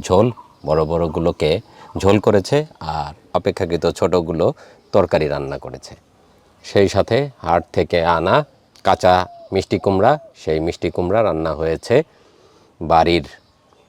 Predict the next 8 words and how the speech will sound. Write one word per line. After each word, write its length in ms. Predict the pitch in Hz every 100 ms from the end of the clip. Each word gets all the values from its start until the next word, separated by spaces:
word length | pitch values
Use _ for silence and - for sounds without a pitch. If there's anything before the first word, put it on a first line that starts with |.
| _ _ -
পালা 220 | 82 101 151 _ -
দেশি 180 | 85 - 80
মুরগির 280 | 73 78 76
ডিম 140 | 123 110 76
দিয়ে। 160 | 69 - _ _ _ _ _ _ _ _
সবই 340 | - 78 76 76 71 _ _ _ _ _ _ _ _ - 78
একদম 260 | 82 76 82 78
বাঙালি 260 | 85 87